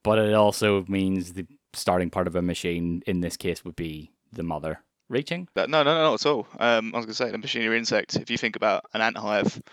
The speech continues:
Speaker 1: Mm-hmm.
Speaker 2: in a way, um,
Speaker 1: Mm-hmm.
Speaker 2: there's thousands of worker ants, but there's only the one queen or the one head honcho at the top, which, you, as you could say, the interpretation for Satan and the, the people below it. Um, she's just another, literally another cog in that machine. She's, she's,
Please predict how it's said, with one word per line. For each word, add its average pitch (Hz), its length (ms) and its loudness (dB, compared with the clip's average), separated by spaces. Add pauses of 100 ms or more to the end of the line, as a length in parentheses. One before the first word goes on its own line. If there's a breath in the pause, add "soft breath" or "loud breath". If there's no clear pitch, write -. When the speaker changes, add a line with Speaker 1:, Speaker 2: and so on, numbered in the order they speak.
(100)
Speaker 1:
Mm-hmm. 101 320 0
Speaker 2:
in 107 60 -4
a 104 40 2
way, 98 280 0
um, - 100 -6 (120)
Speaker 1:
Mm-hmm. 107 280 0
Speaker 2:
there's 104 140 -6
thousands 107 440 0
of 104 80 -2
worker 104 240 2
ants, - 640 -4 (120)
but - 80 -6
there's 113 100 0
only 107 220 0
the 101 80 -4
one 107 160 0
queen 104 340 0
or 101 40 -2
the 101 60 0
one 104 260 0
head 104 180 -8
honcho 110 440 0 (100)
at - 80 -4
the 87 60 -4
top, - 380 0
which, - 220 -10
you, 107 80 -8 (100)
as 110 140 -4
you 104 80 -8
could - 140 -16
say, 107 260 0
the 101 80 -8
interpretation 104 580 -8
for - 80 -14
Satan 104 480 -2
and 101 220 -8 (160)
the, 98 140 -8
the - 80 -16
people 101 220 -4
below 101 240 2
it. 92 120 0 (180)
Um, 104 200 0
she's 107 200 0
just 101 160 -6
another, 101 280 0 (220)
literally 107 260 0
another 104 180 0
cog 107 240 0
in 104 80 -4
that 101 120 -2
machine. 107 460 0
She's, - 260 -8 (120)
she's, - 280 -8